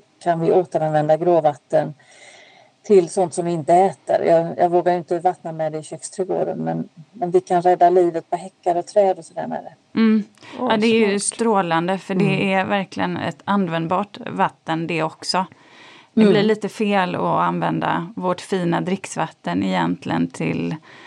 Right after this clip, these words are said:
Speaker 3: Mm.
Speaker 2: till en del av våra växter som
Speaker 3: Mm.
Speaker 2: är, som inte ska ätas då.
Speaker 1: Mm.
Speaker 2: Ehm.
Speaker 1: Nej, det, sommar-, sommartid,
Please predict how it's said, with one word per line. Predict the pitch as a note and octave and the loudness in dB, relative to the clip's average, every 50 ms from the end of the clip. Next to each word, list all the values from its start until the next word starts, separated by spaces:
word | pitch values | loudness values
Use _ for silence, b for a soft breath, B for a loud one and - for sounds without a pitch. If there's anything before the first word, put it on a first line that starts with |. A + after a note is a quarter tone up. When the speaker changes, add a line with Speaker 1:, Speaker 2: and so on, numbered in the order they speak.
| B B B B B | B B B B B
Speaker 3:
Mm. | F#3 F#3 E3 | -2 0 2
Speaker 2:
till | D#3+ F#3 F3 E3+ | 2 2 2 0
en | E3+ F3 E3 | 0 -2 -2
del | F3 E3 E3 E3 | -2 -2 -2 -2
av | D#3+ E3 | -2 -2
våra | E3 E3 D#3+ E3 | -2 -2 -2 -2
växter | E3 F3 - - - - - - D#3 E3+ F3 D#3 - - | -4 -4 -8 -10 -14 -12 -8 -6 -6 -6 -6 -8 -10 -8
som | - E3 F3 E3+ | -4 -2 -2 0
Speaker 3:
Mm. | F3 - - - | 0 -2 -2 -2
Speaker 2:
är, | - | -2
som | E3 E3 E3+ E3+ E3+ | -2 -2 -2 0 0
inte | F3 E3+ D#3+ - - D#3+ | 0 -2 -2 -4 -6 -8
ska | D#3+ - - - - | -6 -6 -6 -4 -4
ätas | - D#3+ D#3 - - - - D#3+ D#3+ - | -4 -4 -6 -8 -10 -10 -10 -8 -8 -8
då. | - - - D#3+ B B B B B B D#3+ C#3 C3 B2 B | -6 -6 -6 -6 B B B B B B -12 -12 -10 -8 B
Speaker 1:
Mm. | G#3+ G#3 - - - | -8 -8 -8 -10 -4
Speaker 2:
Ehm. | - G#3+ G#3+ G#3 G#3 G#3 G#3+ | -2 0 2 2 2 2 4
Speaker 1:
Nej, | G#3+ F3 E3+ | 4 4 6
det, | F3 D#3+ - - - _ _ _ - | 6 4 2 0 -4 _ _ _ -10
sommar-, | - - G#3+ F#3+ D#3+ - | 0 2 2 4 4 2
sommartid, | - - G#3+ F#3 D#3 D#3+ - - A3+ A3 | 2 2 4 4 4 2 2 2 2 2